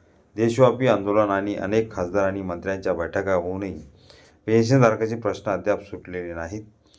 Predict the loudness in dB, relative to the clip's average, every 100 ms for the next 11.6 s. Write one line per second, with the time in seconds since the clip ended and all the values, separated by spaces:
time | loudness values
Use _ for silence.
0 | -20 _ _ -2 0 4 4 6 4 2
1 | -2 -4 -8 -6 -6 -4 -6 -6 -14 _
2 | _ _ _ _ _ -14 -10 -8 -8 -4
3 | -2 -2 2 0 4 4 4 -6 -2 0
4 | 0 -6 -8 -10 -10 -8 -4 -6 -6 -14
5 | _ _ _ -2 0 6 6 8 8 8
6 | 6 4 2 2 -2 -4 -8 -6 -6 -2
7 | -2 -2 -4 -4 -6 -8 -8 -8 -4 -2
8 | -2 -4 -16 _ _ -20 -20 _ _ 4
9 | 6 6 2 0 -2 -4 -2 -2 -2 -2
10 | -4 -2 -6 -2 -2 -2 -6 -6 -4 -4
11 | -4 -4 -2 0 0